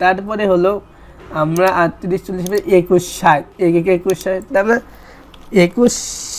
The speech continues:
ষাট, এটা আমরা নিচে লিখ-, লিখলাম, ঠিক আছে? এটা হয়ে গেলে অ্যাপ্লাই বাটনে ক্লিক করবো। অ্যাপ্লাই বাটনে একটা বড় একটা স্ক্রিনশট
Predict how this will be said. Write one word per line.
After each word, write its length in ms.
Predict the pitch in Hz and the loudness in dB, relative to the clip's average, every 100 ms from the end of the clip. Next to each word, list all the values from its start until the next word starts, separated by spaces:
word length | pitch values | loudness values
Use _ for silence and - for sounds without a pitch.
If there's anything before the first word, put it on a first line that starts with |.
| - - | -10 0
ষাট, 280 | 196 160 - _ _ _ _ - 175 | 2 2 -4 _ _ _ _ -14 -10
এটা 120 | 175 | -8
আমরা 140 | 185 208 185 | -8 -8 -6
নিচে 220 | 190 196 175 | -6 -4 -2
লিখ-, 180 | 160 156 160 | -4 -4 -6
লিখলাম, 300 | 151 156 147 - | -4 -4 -4 -8
ঠিক 140 | 196 214 | -6 -4
আছে? 160 | 214 175 - - - - - 180 | -4 -6 -10 -18 -20 -20 -4 -2
এটা 140 | 202 190 | -2 0
হয়ে 140 | 202 202 | 0 0
গেলে 120 | 240 190 | 2 2
অ্যাপ্লাই 340 | 175 - 190 180 | 2 0 0 0
বাটনে 240 | 175 214 185 | -4 -8 -4
ক্লিক 200 | 165 156 - | -2 -2 -4
করবো। 180 | 151 151 | -2 -2
অ্যাপ্লাই 240 | 156 196 196 | -4 -6 -6
বাটনে 180 | 190 214 175 | -6 -10 -6
একটা 160 | - 165 160 | -4 0 4
বড় 220 | 185 196 190 | 6 6 2
একটা 180 | 175 - 175 | 2 -2 -6
স্ক্রিনশট 460 | - 180 170 220 | -6 -10 -6 -6